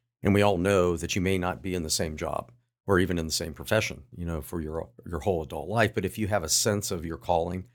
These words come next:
that can express itself in a wide variety of ways. And so one of the things I figured out, you know, when I came here was I really feel like my calling is to be a persuasive communicator.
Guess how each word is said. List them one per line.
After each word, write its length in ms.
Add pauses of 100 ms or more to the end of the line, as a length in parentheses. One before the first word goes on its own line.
(200)
that 120
can 120
express 580
itself 300
in 60
a 20
wide 280
variety 260
of 100
ways. 400
And 120
so 280 (160)
one 160
of 40
the 40
things 160
I 80
figured 340
out, 340
you 100
know, 60
when 80
I 40
came 320
here 200
was 480
I 100
really 200
feel 160
like 160
my 140
calling 480
is 100
to 80
be 80
a 60
persuasive 560
communicator. 580